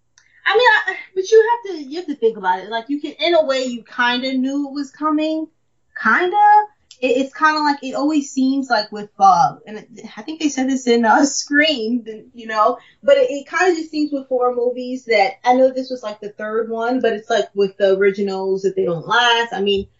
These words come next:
honestly, like, look what happened with her dad, you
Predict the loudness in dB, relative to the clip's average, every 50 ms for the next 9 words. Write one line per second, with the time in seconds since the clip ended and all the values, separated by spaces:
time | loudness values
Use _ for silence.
0 | _ _ _ _ _ 0 0 2 2 0 -2 -2 -4 -2 -2 -4 -2 -2 -2 2
1 | 2 2 2 2 -2 -6 -8 -8 -10 -8 -6 -6 -6 -2 2 2 4 4 4 4
2 | 2 2 0 -2 -4 -8 _ _ _ _ _ _ _ _ -20 -20 -20